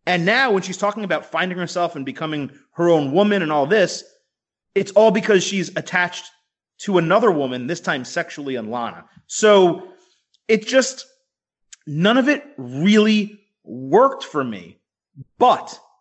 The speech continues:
this is the one thing I'm gonna say. Not everything W W E does and books is supposed to be, uh, A plus Emmy winning television. They do things on purpose,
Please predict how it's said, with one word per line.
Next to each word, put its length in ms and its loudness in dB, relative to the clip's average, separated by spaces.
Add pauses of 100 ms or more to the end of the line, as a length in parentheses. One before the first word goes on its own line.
(280)
this 180 -6
is 120 -2
the 100 2
one 200 0
thing 160 -4
I'm 120 -2
gonna 200 -2
say. 260 -12 (1800)
Not 320 0
everything 380 0
W 320 0
W 300 0
E 80 -4
does 640 -6
and 180 -8
books 400 -4 (420)
is 200 2
supposed 600 2
to 80 -2
be, 640 -4 (560)
uh, 380 2 (280)
A 160 0
plus 360 0 (240)
Emmy 200 2
winning 300 -2
television. 560 -10 (240)
They 280 0
do 220 -2
things 360 -4 (140)
on 300 2
purpose, 580 -4